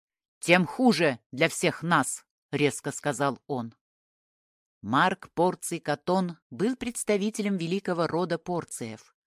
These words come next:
Вся его внешность обнаруживала сильную волю, ум, необычайную силу духа. Глубоко посаженные глаза сверкали пламенным огнём. Широкий лоб,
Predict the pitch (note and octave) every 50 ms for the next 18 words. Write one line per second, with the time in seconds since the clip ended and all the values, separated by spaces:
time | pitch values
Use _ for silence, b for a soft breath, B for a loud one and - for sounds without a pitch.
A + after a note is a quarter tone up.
0 | _ _ - - - - E3 E3+ F3+ F3 D#3+ F3 E3 C3+ C#3 D#3 E3+ F3+ - -
1 | E3+ D#3+ - - - _ _ _ _ - D3+ D3 D#3+ E3 E3 E3 F3+ G3+ F#3+ D#3+
2 | F3+ D#3 E3 D#3+ D#3 - - - D#3 E3 D#3+ D#3 D#3 D#3 D#3 C#3 G#2+ B2+ D#3 F3
3 | F3+ D#3+ E3+ D#3+ - _ _ _ D3 C#3+ E3 E3+ E3+ F3 - _ _ _ C3 C#3
4 | D3+ D3+ D3 E3 - - - E3 G3 A3 G#3 G#3+ A3 G#3+ G#3 - - G#3+ G3 F#3+
5 | G#3 F3 F3 D#3 C3+ - - A#2 A#2+ - _ _ _ _ _ _ _ _ _ -
6 | A2+ A#2 C#3 C#3 D3+ D3+ - - F3 - E3 D#3 - - E3+ F3 D#3+ F3+ E3+ D#3+
7 | D#3 D#3 D3+ C3+ B2+ C3+ C#3+ C3+ A#2+ E3+ F3 F3 - _ _ _ _ - - -
8 | E3 F3+ E3+ - G3+ G3 F#3+ F#3+ F#3 - D3+ D#3 F#3 G#3 G3+ G3 G3 F#3+ F#3+ F#3
9 | F3 - - F#3+ F#3 F3+ F3 D#3 B2+ A2+ A2 - _ _ _ _ _ _ _ _
10 | _ - - - E3 E3 E3 D#3 - D3+ C#3+ A#2+ A2 C3+ D#3+ D#3 -